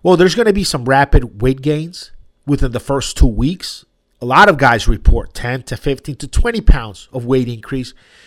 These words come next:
in just the first two to three weeks. This is actually not uncommon to be reported by folks. Now, you're not gonna gain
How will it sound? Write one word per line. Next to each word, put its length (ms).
in 140
just 220
the 60
first 340
two 120
to 80
three 180
weeks. 380
This 180
is 120
actually 460
not 260
uncommon 600
to 80
be 80
reported 420
by 140
folks. 260
Now, 80
you're 160
not 200
gonna 160
gain 600